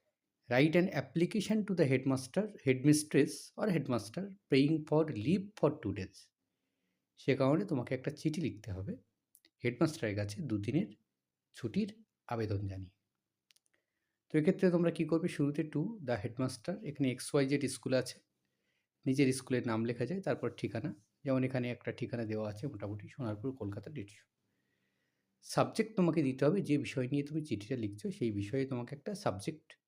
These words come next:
দিতে হবে, লিখতে হবে। এরপরে শুরুতে প্রথম যে প্যারা থাকবে সেই প্রথম প্যারাতে তোমার ইন্ট্রোডাকশন দিতে হবে যে তুমি কে।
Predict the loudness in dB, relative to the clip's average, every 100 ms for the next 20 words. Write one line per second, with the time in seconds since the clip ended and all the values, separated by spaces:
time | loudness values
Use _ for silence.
0 | _ _ _ _ 0 0 0 -12 _ _
1 | _ _ _ 0 0 0 -2 -4 -6 -12
2 | _ _ _ _ _ _ _ _ 0 4
3 | 4 4 2 2 2 0 0 -2 0 2
4 | 2 4 4 4 0 -2 -4 -2 -2 0
5 | -2 0 -2 0 2 0 0 -4 -2 0
6 | 0 -4 _ _ 0 0 2 0 0 -2
7 | -2 -2 -6 -12 -20 -20 _ _ _ _
8 | _ _ _ _ _ _ 0 2 6 6
9 | 6 -2